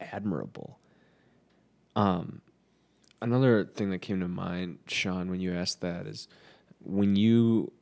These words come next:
openly profess your faith and are a Christian athlete, that's a lot to live up to.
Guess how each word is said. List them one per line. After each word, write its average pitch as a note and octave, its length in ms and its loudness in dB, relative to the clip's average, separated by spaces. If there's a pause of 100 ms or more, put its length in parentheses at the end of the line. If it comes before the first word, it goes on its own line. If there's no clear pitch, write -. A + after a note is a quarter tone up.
(160)
openly G2+ 500 4
profess F2 560 -4
your F#2 220 -6
faith F#2+ 560 -8
and - 320 -12 (540)
are C#2 160 -6
a - 40 -6
Christian - 460 -4
athlete, G2+ 460 -4
that's - 180 -6
a C3+ 40 4
lot - 300 -4
to - 80 -12
live D#2+ 180 -6
up - 180 -4
to. - 240 -8